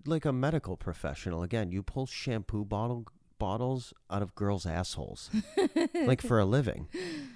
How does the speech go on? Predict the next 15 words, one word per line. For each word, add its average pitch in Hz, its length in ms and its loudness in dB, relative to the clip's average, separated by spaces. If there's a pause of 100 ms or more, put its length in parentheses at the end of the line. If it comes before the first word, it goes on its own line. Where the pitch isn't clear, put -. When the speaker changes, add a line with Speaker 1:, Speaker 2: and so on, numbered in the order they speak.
(140)
Speaker 1:
Don't 151 180 4
get 165 160 0
put 143 220 0
off 120 320 0
by 85 180 0
me 101 280 0
sticking 95 440 -4
my 76 160 -6
finger 123 400 -2
in 67 100 -8
your 73 160 -6
ear. 78 300 -4
Speaker 2:
Oh, 277 380 -2 (100)
my 147 180 -10 (120)
God. 185 840 -8